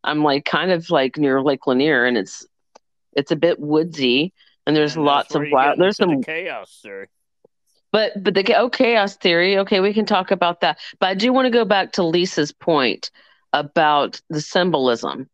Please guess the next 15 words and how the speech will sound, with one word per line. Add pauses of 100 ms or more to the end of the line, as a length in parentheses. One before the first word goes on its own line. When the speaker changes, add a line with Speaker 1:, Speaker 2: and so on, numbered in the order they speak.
Speaker 1:
We're
talking,
'cause
I
got
off
track (360)
with
symbolism,
and (400)
the
Illuminati
and
the
pyramid